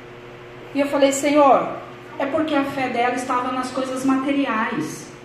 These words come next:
Às vezes, irmãos, nós estamos diante de Deus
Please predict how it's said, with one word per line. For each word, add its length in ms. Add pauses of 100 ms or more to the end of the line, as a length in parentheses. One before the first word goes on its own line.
(1160)
Às 220
vezes, 360
irmãos, 320
nós 220
estamos 640
diante 300
de 100
Deus 640